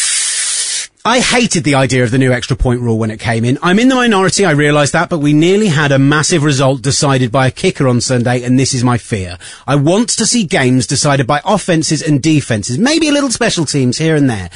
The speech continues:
but Green Bay should never have come close to coming back against Detroit. The Lions missed two extra points in that game, which would have put the Packers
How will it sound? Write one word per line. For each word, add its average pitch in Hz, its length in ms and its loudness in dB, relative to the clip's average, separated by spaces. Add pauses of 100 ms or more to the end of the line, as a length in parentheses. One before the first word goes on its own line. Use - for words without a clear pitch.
(180)
but 160 100 -2
Green 214 220 2
Bay 247 140 2
should 165 160 -2
never 202 320 0
have 160 280 -4
come 160 240 0
close 208 420 0
to 151 100 -6
coming 196 300 0
back 117 260 -4 (240)
against 131 300 0
Detroit. 110 420 -4 (180)
The 139 80 -2
Lions 156 260 2
missed 151 200 0
two 254 180 2
extra 220 220 -2
points 175 320 0
in 151 60 4
that 151 100 0
game, 131 280 0 (200)
which 139 120 -2
would 139 120 0
have 131 100 -4
put 196 160 -2
the 190 60 -6
Packers 147 400 -2